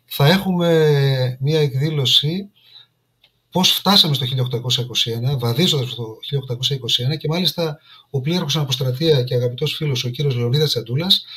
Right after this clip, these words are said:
θα μας παρουσιάσει το θέμα του, πώς ο πειρατικός στόλος, αυτός ο, ε, ο αυτόνομος, έγινε το πολεμικό ναυτικό της εποχής και βοήθησε τα μέγιστα στην, ε, Επανάσταση. Ε,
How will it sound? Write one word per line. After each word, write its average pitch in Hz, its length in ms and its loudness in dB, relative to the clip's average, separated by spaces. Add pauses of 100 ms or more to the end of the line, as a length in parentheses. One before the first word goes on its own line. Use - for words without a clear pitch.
(140)
θα 135 100 -6
μας 127 180 0
παρουσιάσει 143 600 2
το - 80 -6
θέμα 143 280 0
του, 202 240 -6 (560)
πώς - 500 2 (120)
ο 147 140 4
πειρατικός 143 640 2
στόλος, 143 460 0
αυτός 156 340 -2
ο, 143 500 2 (320)
ε, 139 300 0
ο 139 140 2
αυτόνομος, 170 760 0 (200)
έγινε 196 480 2 (140)
το 170 120 -4
πολεμικό 151 400 2
ναυτικό 196 260 -2
της 196 120 4
εποχής 143 380 0
και 160 100 -2
βοήθησε 165 680 2
τα 120 160 -2
μέγιστα 175 460 0
στην, 165 320 -4
ε, 151 600 -2 (300)
Επανάσταση. 135 680 2 (640)
Ε, 135 720 6